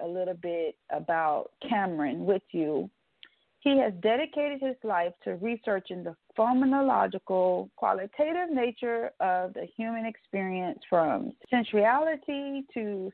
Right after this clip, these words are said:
spirituality. He is an authority on the evolution of Tantra and psychonautics, especially the development of awareness and mindfulness. He has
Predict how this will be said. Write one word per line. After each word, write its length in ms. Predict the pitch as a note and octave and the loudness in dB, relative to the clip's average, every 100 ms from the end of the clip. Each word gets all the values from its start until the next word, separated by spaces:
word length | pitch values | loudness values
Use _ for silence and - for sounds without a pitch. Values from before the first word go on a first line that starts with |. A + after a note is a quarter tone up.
| _ | _
spirituality. 1040 | D#4+ E4 C#4 G3 E3 D#3+ - - F#2 - _ _ _ | 2 2 2 2 4 2 -2 -6 -8 -10 _ _ _
He 120 | - B3+ | -4 0
is 180 | B3 | 0
an 120 | A3+ G3 | 0 -4
authority 760 | F#3+ A3+ A#3 A#3+ A#3+ A#3+ A3+ | 0 2 4 0 -2 -4 -4
on 160 | F3+ F3+ | -6 -6
the 120 | F3+ F#3 | -2 0
evolution 680 | F3 E3+ F#3 G3+ - F#3+ - | 2 0 -2 -2 -6 -8 -4
of 220 | D#3+ D#3 - | -4 -4 -4
Tantra 560 | A3 G#3+ G#3+ G#3 G3 - | -4 -4 -4 -2 0 -2
and 180 | E3+ E3+ - | -4 -10 -2
psychonautics, 960 | - F3+ - E3+ F3+ F#3 G3 G3 - _ - | 2 2 0 -2 2 4 4 2 -6 _ -12
especially 540 | G#3 - C#4+ C#4+ - B3 | -8 0 0 0 -4 -8
the 100 | A3+ | -6
development 720 | G3 F3+ G#3+ G3+ - G3+ - | -8 -4 -2 -2 -6 -12 -8
of 120 | - E3+ | -8 -6
awareness 640 | F3 G3+ G3+ G3 F#3+ F#3 _ | -6 -4 -4 -4 -10 -14 _
and 160 | - F3 | -10 -6
mindfulness. 680 | F3+ F3 F#3 F#3+ F#3+ F3+ E3 - _ | -2 -2 -4 -6 -4 -4 -6 -10 _
He 160 | - A#3+ | 4 6
has 260 | G3 F3+ | 6 2